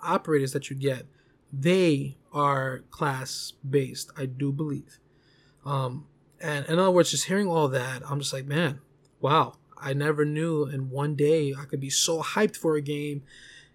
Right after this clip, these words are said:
And literally twenty minutes later, that excitement just shoots right out, you know? It's gone.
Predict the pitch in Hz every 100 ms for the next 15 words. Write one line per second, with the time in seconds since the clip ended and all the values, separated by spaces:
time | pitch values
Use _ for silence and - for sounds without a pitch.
0 | _ 233 196 196 226 226 214 202 190 170
1 | 143 _ _ - 202 190 185 180 165 185
2 | 175 143 135 - _ _ _ _ _ _
3 | _ _ _ - 160 156 165 139 170 160
4 | 160 139 135 - - - 156 - 127 139
5 | 135 135 _ _ _ 156 139 143 151 -
6 | 131 147 139 151